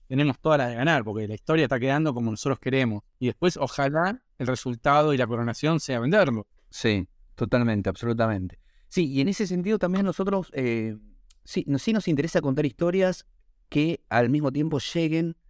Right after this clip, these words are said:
Speaker 2: a la mayor cantidad de público posible, pero sin renunciar a nuestros principios, por decirlo de alguna manera. Queremos contar historias que sean personales, que sean nuestras, que de alguna forma nos representen,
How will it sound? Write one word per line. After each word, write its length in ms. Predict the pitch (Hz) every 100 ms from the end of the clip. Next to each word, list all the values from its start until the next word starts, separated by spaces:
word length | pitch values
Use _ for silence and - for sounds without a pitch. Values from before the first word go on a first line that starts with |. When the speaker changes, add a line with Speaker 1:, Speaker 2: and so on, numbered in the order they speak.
| _ _ - _ _ _ _ _ _ _ -
Speaker 2:
a 100 | 117
la 80 | 117
mayor 240 | 120 165
cantidad 260 | 160 131 147
de 60 |
público 320 | 143 156 143 123
posible, 520 | 123 175 160 147 147
pero 280 | - 151 143
sin 360 | - 196 185
renunciar 680 | 143 131 127 127 156 156 160 _ -
a 100 | 117
nuestros 500 | 113 113 110 - 110
principios, 680 | - 113 113 - 113 - 87
por 220 | - 95
decirlo 280 | 92 104 98
de 40 | 95
alguna 220 | 95 92
manera. 380 | 90 85 82 - _ _ _ _
Queremos 300 | 110 131 143
contar 340 | 127 117 131 131
historias 380 | - 143 147
que 80 | -
sean 240 | - 123 113
personales, 760 | 95 - 135 151 151 151 - _
que 120 | -
sean 260 | 90 104 107
nuestras, 420 | 135 135 - 117
que 100 | -
de 60 | 98
alguna 200 | 107 107
forma 280 | - 113 107
nos 120 | 95
representen, 800 | 95 98 - 143 135 131 135